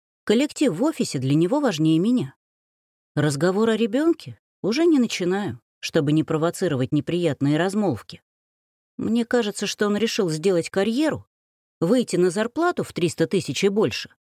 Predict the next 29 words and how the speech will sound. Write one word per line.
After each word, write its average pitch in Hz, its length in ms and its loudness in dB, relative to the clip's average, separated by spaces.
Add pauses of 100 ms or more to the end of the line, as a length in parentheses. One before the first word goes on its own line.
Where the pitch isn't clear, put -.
(420)
а 170 100 0
потом 370 320 2
ребенка 311 420 2
купить, - 540 -4 (280)
желательно 196 560 0
сразу 180 320 -2
взрослого. 214 580 -2 (1000)
Вчера 170 360 0
вечером 185 420 -2
после 190 260 -2
работы 214 400 0
набрала 240 420 2
номер 143 340 2
Вани, 175 380 -4 (420)
и 165 160 -2
когда 196 380 0
я 185 60 0
задала 180 400 -2
важный 139 340 0
вопрос, 190 560 -2 (340)
он 196 140 0
сделал 196 400 2
вид, 226 220 -4
что - 180 -4
связь 151 340 -2
оборвалась. 196 720 -2 (1000)
«Рита, 175 340 -2
я 156 220 2
зашиваюсь. 202 920 0